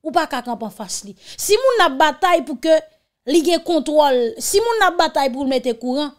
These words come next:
ou menm ou pa ka mete du fè nan poto elektrik yo. Paske demen maten, ki tou vle,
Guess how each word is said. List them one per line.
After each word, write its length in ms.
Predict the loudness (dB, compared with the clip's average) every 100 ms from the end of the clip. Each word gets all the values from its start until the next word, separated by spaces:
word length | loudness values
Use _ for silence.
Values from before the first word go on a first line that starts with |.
| -2
ou 140 | 2
menm 160 | 4 2
ou 80 | 0
pa 100 | -4
ka 120 | -8 -4
mete 340 | -4 -2 -4 -6 _ _ _ _ _ _
du 180 | -6 -4
fè 240 | 0 0 0
nan 140 | 0
poto 260 | -4 -2 -4 -6
elektrik 540 | -6 -8 -10 -12 -10
yo. 100 | -12 -8
Paske 240 | -8 -4 -2
demen 360 | 0 0 -2
maten, 360 | -6 -6 -6 -6 _ _ _ -4
ki 120 | -2
tou 160 | -2 0
vle, 180 | 2